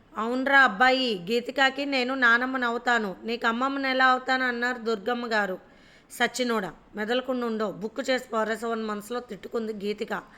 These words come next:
"అది కాదు అమ్మమ్మ గారు,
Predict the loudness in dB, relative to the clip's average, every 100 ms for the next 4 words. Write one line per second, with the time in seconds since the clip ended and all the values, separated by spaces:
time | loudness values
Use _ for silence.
0 | -20 _ _ _ -6 -4 -2 0 0 0
1 | 0 2 2 4 0 0 0 0 2 2
2 | 2 2